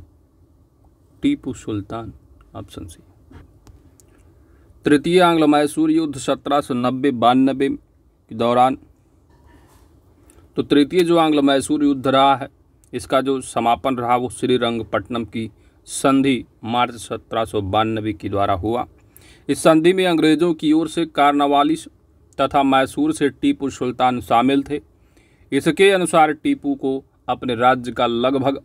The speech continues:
आधा भाग अंग्रेजों तथा उनके साथियों को देना पड़ा। साथ ही युद्ध के हार जाने के रूप में टीपू को तीन करोड़ रुपए अंग्रेजों को देना था।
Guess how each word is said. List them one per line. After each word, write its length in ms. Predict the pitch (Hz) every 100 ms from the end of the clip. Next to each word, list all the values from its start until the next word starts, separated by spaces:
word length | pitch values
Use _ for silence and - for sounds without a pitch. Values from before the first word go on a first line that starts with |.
| -
आधा 380 | 123 127 143 165
भाग 380 | 113 110 110 113 _ _ -
अंग्रेजों 560 | 113 107 110 107 123 135 - _ _ _ -
तथा 220 | 131 123
उनके 400 | 113 113 107 110 - _
साथियों 560 | - - 104 - 117 113
को 180 | 107 104
देना 360 | 98 95 110
पड़ा। 260 | 110 90 90 - _ _ _ _ _ - _ - - - - -
साथ 260 | - 143 156
ही 260 | 147 147 147 - -
युद्ध 320 | 123 131 120
के 160 | 117 123
हार 240 | 90 117
जाने 340 | 117 117 123
के 160 | 123 110
रूप 240 | 117 120
में 180 | 117 113
टीपू 400 | 107 123 123 151
को 340 | 151 113 98 107 _ _ _
तीन 260 | - 139 156
करोड़ 340 | 147 147 147
रुपए 380 | 147 147 139 143 - _ _ _ _ _ _ -
अंग्रेजों 520 | 131 123 127 127 151
को 160 | 151 135
देना 320 | 123 117 113
था। 280 | - 110